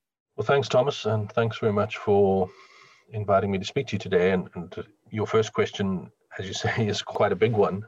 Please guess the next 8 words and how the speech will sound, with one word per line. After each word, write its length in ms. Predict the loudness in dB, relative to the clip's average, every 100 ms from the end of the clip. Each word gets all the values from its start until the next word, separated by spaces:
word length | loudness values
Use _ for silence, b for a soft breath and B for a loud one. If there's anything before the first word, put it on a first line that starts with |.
| -10
Um, 500 | -6 -4 -4 -6 -10 _ B B B B B
you 60 | -2
know, 100 | 0
how 220 | 4 4
are 80 | 4
men 380 | 4 4 2 0
in 400 | -4 -4 -4 -6
conflict? 680 | -2 0 0 0 0 0 -14